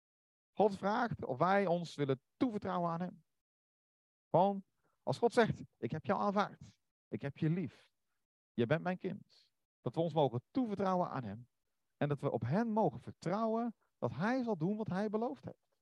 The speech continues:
Dat is al moeilijk genoeg. En langzaam zullen we dan situaties tegenkomen waarop we misschien leren om ons geduld niet te verliezen. Leren om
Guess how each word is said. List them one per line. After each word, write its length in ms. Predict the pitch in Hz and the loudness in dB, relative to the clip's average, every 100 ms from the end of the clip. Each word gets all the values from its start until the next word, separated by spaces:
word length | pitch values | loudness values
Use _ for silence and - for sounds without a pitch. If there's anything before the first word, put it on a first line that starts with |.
| _ _ _ _ _ _ _ _ | _ _ _ _ _ _ _ _
Dat 140 | - 185 | 0 4
is 80 | |
al 100 | 208 | 6
moeilijk 320 | 196 226 240 - | 8 8 6 4
genoeg. 460 | 175 151 - - _ - | 0 0 -6 -14 _ -2
En 120 | 143 | 4
langzaam 640 | 165 247 262 233 247 269 240 _ | 6 6 8 8 8 4 0 _
zullen 240 | - 226 208 | 4 6 8
we 60 | |
dan 300 | 202 202 202 185 | 8 8 6 0
situaties 560 | 147 185 196 220 - 202 | -6 0 6 6 4 2
tegenkomen 720 | 220 196 180 190 196 185 190 - - | 4 4 6 8 8 8 4 0 6
waarop 340 | 165 180 180 | 8 8 6
we 280 | 165 165 160 - _ | 8 8 8 2 _
misschien 600 | 143 - 180 160 160 202 _ _ _ _ | -6 0 0 0 -4 -8 _ _ _ _
leren 300 | 139 165 147 | 4 4 6
om 200 | 143 135 | 4 2
ons 140 | 127 | -2
geduld 280 | - 95 110 | -2 -2 -2
niet 120 | 147 | -4
te 80 | - | -10
verliezen. 340 | 170 156 - - _ _ _ _ _ - | -10 -12 -16 -20 _ _ _ _ _ -2
Leren 400 | 123 143 131 135 | 4 6 6 4
om 300 | 123 123 | 4 2